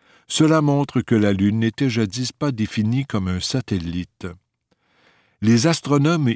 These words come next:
ignoraient que d'autres lunes existaient. Il n'y avait donc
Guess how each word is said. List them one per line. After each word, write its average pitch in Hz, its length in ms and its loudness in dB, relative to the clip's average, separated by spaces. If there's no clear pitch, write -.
ignoraient 139 500 2
que - 140 -4
d'autres 101 480 -2
lunes 98 320 0
existaient. 87 640 -6
Il 120 140 2
n'y 135 80 4
avait 143 180 2
donc 143 320 -2